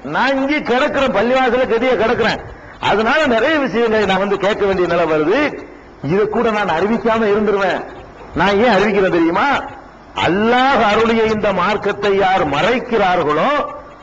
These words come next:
அவர்களுக்கு கடுமையான தண்டனை இருக்குன்னு அல்லாஹ் குர்ஆன்ல எச்சரிக்கிறான். "இன்னல்லதீன யக்துமூன மா அன்சல்னா மினல் பையினாத்தி வல் ஹுதா மின் பஅதி மா பையன்னாஹு லின்னாஸ்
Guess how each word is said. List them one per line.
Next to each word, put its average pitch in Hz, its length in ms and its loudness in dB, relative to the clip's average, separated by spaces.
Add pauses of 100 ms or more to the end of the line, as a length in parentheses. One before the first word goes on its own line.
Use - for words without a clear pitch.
அவர்களுக்கு 202 640 2
கடுமையான 208 960 2 (200)
தண்டனை 254 400 2
இருக்குன்னு 233 300 0
அல்லாஹ் 220 240 2
குர்ஆன்ல 208 340 0
எச்சரிக்கிறான். 196 480 0
"இன்னல்லதீன 190 580 0
யக்துமூன 208 560 0
மா 196 200 0
அன்சல்னா 226 380 0 (300)
மினல் 202 200 0
பையினாத்தி 220 640 0
வல் 202 180 2
ஹுதா 220 280 0
மின் 208 180 -2
பஅதி 233 300 0
மா 214 160 0
பையன்னாஹு 214 580 0
லின்னாஸ் 269 440 -2